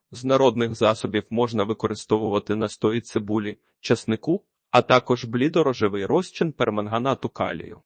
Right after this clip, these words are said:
Слід пам'ятати, що підвищеною стійкістю до грибкових захворювань володіють сучасні гібриди,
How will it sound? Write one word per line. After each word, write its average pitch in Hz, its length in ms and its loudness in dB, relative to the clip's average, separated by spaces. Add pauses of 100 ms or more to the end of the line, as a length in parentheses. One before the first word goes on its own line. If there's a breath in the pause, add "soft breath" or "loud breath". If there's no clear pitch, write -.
Слід 240 420 -4
пам'ятати, 110 640 4
що - 180 0
підвищеною 131 720 -2
стійкістю 202 640 -2
до 101 140 0
грибкових 127 640 -2
захворювань 120 720 2
володіють 113 640 -2
сучасні - 600 -4
гібриди, 117 580 -2